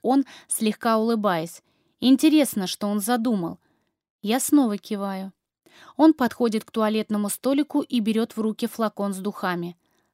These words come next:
«Знаешь, что я хочу сделать с ними?»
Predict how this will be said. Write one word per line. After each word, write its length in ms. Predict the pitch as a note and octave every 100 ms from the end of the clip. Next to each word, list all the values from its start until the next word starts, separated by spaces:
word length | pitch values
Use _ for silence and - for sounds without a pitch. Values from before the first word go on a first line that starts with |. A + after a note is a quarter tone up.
| _ -
«Знаешь, 640 | G3 A#3 D#4+ D4+ - - _ _
что 260 | - - G#3
я 100 | G3+
хочу 340 | A3 G#3+ B3
сделать 440 | A3 A3 G#3+ D#3+
с 140 | - -
ними?» 400 | G3+ F3+ D#3